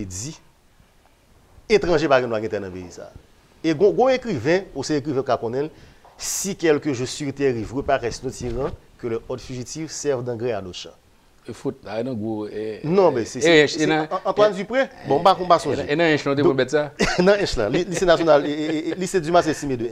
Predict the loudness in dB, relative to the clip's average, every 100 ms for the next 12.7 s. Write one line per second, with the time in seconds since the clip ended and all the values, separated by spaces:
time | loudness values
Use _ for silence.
0 | -2 2 2 0 -8 -20 _ _ -6 -4
1 | -8 -4 -6 -4 -8 -10 -12 -10 -6 -6
2 | -8 _ -12 -12 -12 _ -20 -20 -20 _
3 | _ -20 -20 _ _ _ _ -4 -2 2
4 | 6 8 6 4 0 -2 -4 -8 -16 _
5 | _ _ _ _ _ _ _ _ -16 -12
6 | -6 -4 -4 -6 -14 -16 -20 -20 -20 _
7 | _ _ -20 -20 -8 -6 -4 -6 -6 -4
8 | -6 -10 _ _ _ -20 -20 -20 0 2
9 | 4 0 -10 -14 -12 -10 -8 -10 -12 -12
10 | -12 -12 -20 -20 -20 -20 -20 -20 _ _
11 | _ _ _ _ _ _ _ _ -4 0
12 | 2 2 0 0 -2 0